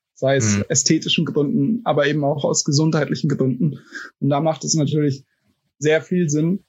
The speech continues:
Speaker 1: irgendwo zu versuchen, sich eher Richtung Erhaltungskalorien zu bewegen, vor allem dann, wenn man sich eben nicht in einer Position befindet, wo diese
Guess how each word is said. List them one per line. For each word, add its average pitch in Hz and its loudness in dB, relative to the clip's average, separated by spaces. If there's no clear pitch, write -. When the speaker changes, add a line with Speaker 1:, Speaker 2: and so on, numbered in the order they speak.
Speaker 1:
irgendwo 156 0
zu 143 -4
versuchen, 160 -2
sich 139 -2
eher 147 0
Richtung 147 -2
Erhaltungskalorien 156 0
zu 151 0
bewegen, 147 0
vor 147 -2
allem 151 2
dann, 147 0
wenn 147 0
man 147 0
sich 139 -4
eben 147 0
nicht 170 -2
in 165 -4
einer 139 0
Position 156 0
befindet, 151 0
wo 151 0
diese 139 0